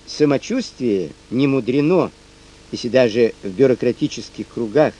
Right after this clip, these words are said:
говорили о необходимости дворцового переворота как единственного средства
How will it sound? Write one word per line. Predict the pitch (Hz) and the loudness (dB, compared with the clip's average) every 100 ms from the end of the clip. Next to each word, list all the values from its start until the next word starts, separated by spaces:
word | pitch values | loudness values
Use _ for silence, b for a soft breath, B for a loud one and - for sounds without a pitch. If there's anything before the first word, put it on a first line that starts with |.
| - B B - | -14 B B -6
говорили | 127 135 139 131 | 2 4 4 4
о | 135 | 4
необходимости | 135 120 127 113 170 165 - - | 4 0 0 0 0 0 -4 -8
дворцового | 104 110 110 - 131 120 110 | -2 -2 -2 0 0 2 -2
переворота | - 110 107 120 202 - - B B B - | -4 -2 0 0 0 -2 -8 B B B -2
как | 143 - - | -2 -2 -8
единственного | 98 254 190 170 196 - 151 165 156 151 | -4 -4 0 0 0 -2 -2 2 2 0
средства | 139 - 143 135 - - 107 | -2 0 2 2 0 -8 -6